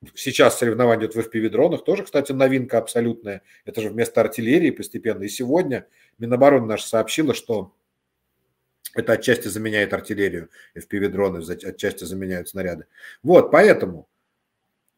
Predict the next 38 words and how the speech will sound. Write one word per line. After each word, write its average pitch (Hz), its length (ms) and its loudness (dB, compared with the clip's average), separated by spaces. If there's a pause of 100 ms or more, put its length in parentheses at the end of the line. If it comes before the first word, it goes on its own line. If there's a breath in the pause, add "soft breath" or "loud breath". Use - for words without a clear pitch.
(480)
то 185 140 4
наступление, 151 560 2
которое 127 680 4
шло, 165 400 2
оно 127 220 2
пошло 117 320 0
не 131 160 -2
по 131 140 2
плану, 120 300 0
безусловно, 151 600 -2
потому 131 300 -2
что - 160 0
и - 20 0
план-то 156 360 0
был 120 200 0
гибкий, 135 480 -4
и 113 180 -8
вот 123 120 0
эта 156 160 0
гибкость 147 380 -4
плана 240 260 0
позволила 202 460 4
его, 196 260 4
я 185 60 2
думаю, 185 200 0
остановить. 185 560 -4 (600)
Поэтому 170 320 4
Die 143 160 2
Welt 214 300 2
пишет, 180 300 0
что 117 520 2
сохранили 151 520 0
почти 123 400 -2
всех - 360 0
вот 107 120 -2
этих 104 180 -6
подготовленных 95 580 -6
солдат, 196 500 -2